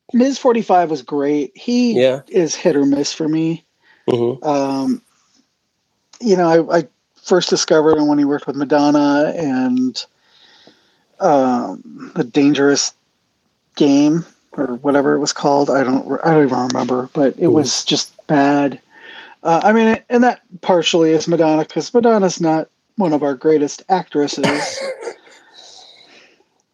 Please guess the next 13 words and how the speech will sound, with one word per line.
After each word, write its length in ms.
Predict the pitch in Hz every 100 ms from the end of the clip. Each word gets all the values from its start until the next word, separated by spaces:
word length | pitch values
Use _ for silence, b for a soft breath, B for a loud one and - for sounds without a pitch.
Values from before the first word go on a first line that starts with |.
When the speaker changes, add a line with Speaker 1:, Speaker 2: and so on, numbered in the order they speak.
| _
Speaker 1:
She's 180 | - 240
Speaker 2:
That 80 |
Speaker 1:
not 100 | 320
Speaker 2:
is 100 | 277
Speaker 1:
as 40 | 170
bad 280 | 247 240 233
as, 140 | 202 -
she's 180 | 262
not 220 | 240 294 370
as 100 | 269
bad 300 | 262 247 226
as, 160 | 185
like, 300 | 190 175 -